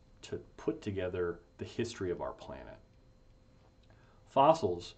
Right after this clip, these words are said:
often the small ones, can tell us about environment. Uh, so we can use fossils to help us put that together. For example, uh, a frog might be able to tell us that the environment was sometimes wet, sometimes dry,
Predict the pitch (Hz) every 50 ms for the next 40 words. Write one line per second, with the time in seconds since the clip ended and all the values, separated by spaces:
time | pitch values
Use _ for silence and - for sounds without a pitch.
0 | - - - 92 104 104 - 110 92 87 - - - 127 131 151 160 127 92 82
1 | 76 73 76 78 - - - - - - - - - 104 98 - 107 95 90 90
2 | - - 90 82 78 78 80 80 78 92 90 90 87 76 65 62 - - - -
3 | - - - - - - - - - - - - - 80 76 76 71 71 71 -
4 | - 90 95 101 98 101 98 95 95 92 90 90 - - 107 107 107 107 - 104
5 | 95 - - 104 90 95 87 - 85 - - - - 104 101 104 90 80 - -
6 | 78 71 67 62 60 - - - - - - - - - - - - - - 110
7 | 107 104 101 101 101 98 98 98 - 104 95 92 92 90 - - - - - 90
8 | 85 82 80 - - - - - - 107 98 95 92 92 92 90 87 - - -
9 | - - - 98 92 90 82 82 92 87 85 85 82 - - 98 92 87 82 82
10 | - - - 87 82 - - - - - - 101 92 90 92 90 87 87 92 87
11 | - 107 95 90 87 87 87 - - - - - - - - 90 87 82 - 90
12 | 82 82 - 104 117 117 113 - - - 95 90 - - 87 87 85 - - -
13 | 113 110 110 110 107 104